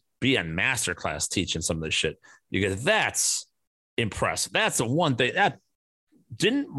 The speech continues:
realize it as it was happening. You know, uh, you're in, uh, I'm more about the work than I am at the results. Like, I know the results are okay. I feel like they're okay. And when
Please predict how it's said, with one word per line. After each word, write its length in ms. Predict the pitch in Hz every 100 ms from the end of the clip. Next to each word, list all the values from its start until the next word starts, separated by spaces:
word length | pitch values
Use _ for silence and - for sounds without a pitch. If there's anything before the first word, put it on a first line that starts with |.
| 123 127 156
realize 560 | 196 214 147 104 85
it 100 | 80
as 180 | 90 95
it 40 | 110
was 140 | 92
happening. 500 | - 107 101 87 82 _ _ _ _ _ _
You 100 | -
know, 320 | 120 123 123 117
uh, 60 |
you're 260 | 113 113 113 143
in, 320 | 165 156 143
uh, 220 | 117 123
I'm 100 | 117
more 280 | 120 143 160
about 260 | 135 123 -
the 100 | 107
work 460 | 92 120 127 - - - _ _ _ _ _ -
than 120 | 107
I 120 | 101
am 240 | 104 120 113
at 80 | -
the 120 | 104
results. 600 | 92 90 101 101 104 -
Like, 160 | 98 90
I 80 |
know 420 | 87 90 113 131 147
the 120 | 127
results 480 | 127 117 113 110 107
are 160 | 104
okay. 640 | 104 - 110 107 104 104 -
I 60 |
feel 400 | - - 120 131
like 240 | 110 113 -
they're 260 | 113 104
okay. 640 | 104 - 104 104 101 95 - - - _
And 120 | 92 95
when 340 | 92 90